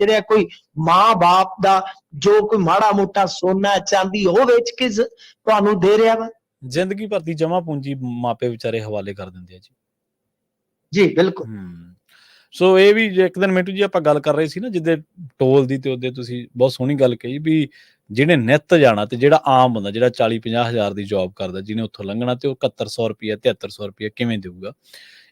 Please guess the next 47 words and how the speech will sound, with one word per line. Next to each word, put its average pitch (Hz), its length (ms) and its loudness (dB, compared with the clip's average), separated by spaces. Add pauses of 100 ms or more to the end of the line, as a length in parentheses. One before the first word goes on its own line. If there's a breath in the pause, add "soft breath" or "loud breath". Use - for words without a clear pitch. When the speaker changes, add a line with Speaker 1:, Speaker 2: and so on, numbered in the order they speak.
Speaker 2:
ਇਹ, 233 140 4 (100)
ਇਹ 208 40 8
ਉਹੀ 214 260 6
ਗੱਲ 202 220 6
ਇੱਥੇ 196 260 0
ਵੀ 214 100 0
ਲਾਗੂ 120 320 2
ਹੁੰਦੀ 107 300 -6
ਹੈ 175 80 0
ਵੀ 208 140 -4
ਦੇਸ਼ 131 500 2
ਦਾ 160 100 4
ਬਹੁਤ 139 380 -2
ਵੱਡਾ 117 240 0
ਤਬਕਾ 107 360 -4
ਜਿਹੜਾ 120 240 0
ਕਿ 120 240 -2 (440 soft breath)
ਮੱਧ 151 220 2
ਵਰਗ 110 300 4
ਆ 107 100 -4
ਜਾਂ 139 200 0 (240)
ਕਿਸੇ 233 260 -2
ਵੀ 226 60 0
ਵਰਗ 131 200 4
ਚ 110 140 -8
ਆਉਂਦਾ, 107 180 -4
ਹੇਠਲੇ 120 320 -4
ਵਰਗ 110 200 -2
ਚ 107 120 -14
ਆਉਂਦਾ, 110 140 -8
ਨਿਮਨ 135 260 -2
ਵਰਗ 110 180 -2
ਚ 101 160 -16
ਆਉਂਦਾ, 90 300 -16 (480 soft breath)
ਉਹਦੇ 269 320 2
ਲਈ 233 300 0
ਇਹ 214 240 2
ਅਸਾਸੇ 151 400 -2
ਇਕੱਠੇ 147 320 -8
ਕਰਨੇ 147 280 -6
ਬਹੁਤ 135 460 -2
ਔਖੇ 110 380 -2
ਆ। 85 80 -12 (360 soft breath)
ਪਰ 127 120 -4
ਪਤਾ 123 260 -4
ਨਹੀਂ 196 180 -4
ਕਿਉਂ 190 420 -4